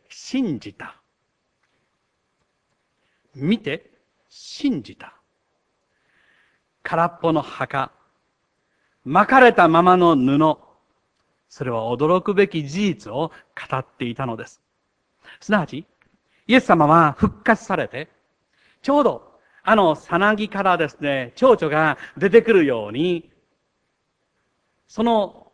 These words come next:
布の中から出てきたのですが、さなぎから蝶々が出てくるときは、さなぎが、のお腹がパカッと割れて、背中ですか、お腹ですか、どちらか、パカッと割れて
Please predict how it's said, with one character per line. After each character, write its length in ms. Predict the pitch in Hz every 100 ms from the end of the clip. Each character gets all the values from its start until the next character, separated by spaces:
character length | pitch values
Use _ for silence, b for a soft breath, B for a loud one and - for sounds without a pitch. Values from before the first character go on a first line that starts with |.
| -
布 140 | 147
の 260 | 165 160 156
中 260 | 151 143
か 100 | 131
ら 120 | 117 113
出 120 | 139
て 120 | 175
き 80 | -
た 100 | 165
の 100 | 143
で 100 | 131
す 120 | -
が、 180 | 151 151 B B B B
さ 180 | - 226
な 100 | 269
ぎ 120 | 302
か 100 | 302
ら 140 | 285 277
蝶 180 | 285 262
々 120 | 202
が 100 | 170
出 100 | 175
て 80 | 175
く 100 | 185
る 80 |
と 100 | 165
き 120 | 156 151
は、 100 | 139
さ 140 | 170
な 100 | 202
ぎ 140 | 220
が、 280 | 214 202 190 -
の 260 | 190 170 - B B B _ _ _ _ -
お 80 | 170
腹 220 | 180 165
が 120 | 160
パ 220 | - -
カ 120 | 202 277
ッ 260 | - -
と 100 | 185
割 140 | 165 143
れ 40 |
て、 100 | 123
背 100 | 196
中 200 | 202 202
で 80 | 170
す 120 | -
か、 100 | 120
お 60 | 131
腹 200 | 160 160
で 80 | 160
す 80 |
か、 180 | - 127 B B 202
ど 100 | 156
ち 80 | 170
ら 120 | 175
か、 180 | 156 120 165 170 185 175 - - _ _ -
パ 120 | -
カ 100 | 214
ッ 40 | 277 - -
と 140 | 185
割 180 | 175 247
れ 60 | 196
て 480 | 226 240 240 -